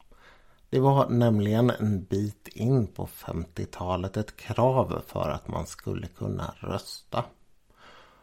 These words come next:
Och det här blockerade ju effektivt de resande från att kunna rösta. Och hur det här har påverkat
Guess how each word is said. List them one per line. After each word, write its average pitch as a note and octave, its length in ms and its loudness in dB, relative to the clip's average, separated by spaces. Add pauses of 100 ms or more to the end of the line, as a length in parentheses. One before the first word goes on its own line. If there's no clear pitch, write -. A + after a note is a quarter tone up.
(140)
Och D3 100 -4
det D3 60 4
här C3+ 340 6
blockerade A2 640 2
ju A#2+ 160 8 (120)
effektivt - 840 -4
de G2+ 360 -2 (160)
resande G2 840 -4
från - 380 -12
att - 160 -12
kunna A2 560 -2
rösta. - 420 -4 (680)
Och C3+ 420 4
hur C3 200 2
det C#3 60 6
här D3 220 6
har C#3+ 100 6
påverkat C#3 920 0